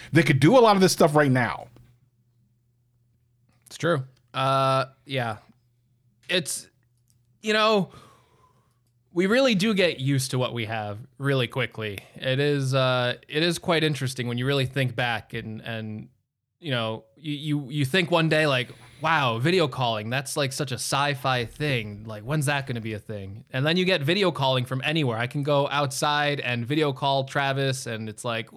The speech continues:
Speaker 2: "Whoa, what's going on here? This is amazing." And you get that technology, and then, like, I never,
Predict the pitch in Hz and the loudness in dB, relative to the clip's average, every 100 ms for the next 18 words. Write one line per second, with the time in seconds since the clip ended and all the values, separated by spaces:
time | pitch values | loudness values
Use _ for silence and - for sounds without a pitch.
0 | - 135 190 190 147 113 - - - 214 | -18 -2 4 6 4 0 -8 -20 -4 2
1 | 233 233 233 226 233 185 135 139 156 165 | 2 2 4 6 6 4 2 2 0 0
2 | 160 175 208 165 127 117 120 - - - | 2 2 2 2 2 0 -6 -12 -20 -20
3 | _ _ 156 170 175 175 247 269 220 220 | _ _ 0 2 4 4 2 2 0 0
4 | 202 190 175 170 170 175 175 - 156 160 | 0 2 2 2 0 0 -2 -2 -2 2
5 | 160 160 147 139 - 156 180 175 165 | 2 2 2 0 -2 0 4 4 2